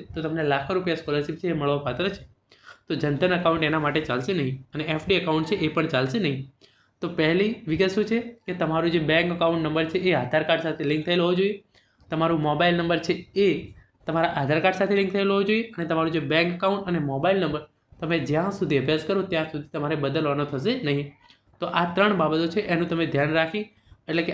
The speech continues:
આ ત્રણ બાબતો પહેલાં ટિક કરી લેવાની છે કે હા, મારે આ કમ્પ્લીટ છે, આ પણ કમ્પ્લીટ છે અને આ પણ કમ્પ્લીટ છે. આ ત્રણ બાબતો કર્યા પછી જો તમે તમારું ફોર્મ ભરશો તો તમને તમારું સ્કોલરશીપનું, સ્કોલરશીપ મેળવવામાં જિંદગીમાં પણ ક્યારેય તકલીફ પડશે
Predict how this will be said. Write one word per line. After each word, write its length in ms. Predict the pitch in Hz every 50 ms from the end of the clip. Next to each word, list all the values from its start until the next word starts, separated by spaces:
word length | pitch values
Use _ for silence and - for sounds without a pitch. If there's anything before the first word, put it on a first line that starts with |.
| - 175
આ 80 | 175 180 175
ત્રણ 200 | 175 180 180 170 156
બાબતો 340 | 151 156 165 165 202 180 180
પહેલાં 300 | 160 151 156 156 147 - -
ટિક 240 | - _ - 196 196 185
કરી 160 | 190 175 175 180
લેવાની 220 | 175 175 180 180 180
છે 60 | 170 160
કે 60 | 143 143
હા, 120 | 147 143 143 143
મારે 160 | 143 147 151 - 160
આ 60 | 156 -
કમ્પ્લીટ 360 | 175 160 160 170 180 180 175
છે, 80 | 202 196 196 - - _ - -
આ 60 | 160 -
પણ 160 | 165 175 175 175
કમ્પ્લીટ 300 | 170 170 180 180 180 180
છે 60 | 180 170
અને 80 | - - - 147
આ 60 | 160 160
પણ 160 | 180 180 170 -
કમ્પ્લીટ 280 | 143 151 156 156 165 196
છે. 60 | 165 - - - _ _ - - _ _ _ _ _ -
આ 100 | 196 202 196 196
ત્રણ 220 | 185 185 175 170 160
બાબતો 240 | 156 151 170 170 175 175
કર્યા 220 | 160 160 160 160 -
પછી 220 | 156 156 - 226 202
જો 60 | 214 214
તમે 160 | 196 180 175 180 180
તમારું 280 | 170 165 160 160 160 160 -
ફોર્મ 160 | 160 156 151 139
ભરશો 240 | 170 180 175 190 160 160 - _ _ _ _
તો 60 | - 170 175
તમને 240 | 170 156 170 196 214 202
તમારું 280 | 185 160 156 156 165 165 -
સ્કોલરશીપનું, 640 | - 147 151 165 160 160 - 170 - 175 175 170 170 - - _ _ _ _ _ _ -
સ્કોલરશીપ 420 | - - 165 165 180 180 175 208 175 165
મેળવવામાં 500 | 156 156 160 160 165 175 202 214 175 143
જિંદગીમાં 520 | 151 156 156 160 180 175 202 196 202 202 202
પણ 180 | 202 190 190 190
ક્યારેય 280 | - 160 160 165 160 160
તકલીફ 260 | 143 - 160 151 -
પડશે 240 | 143 135 143 170 202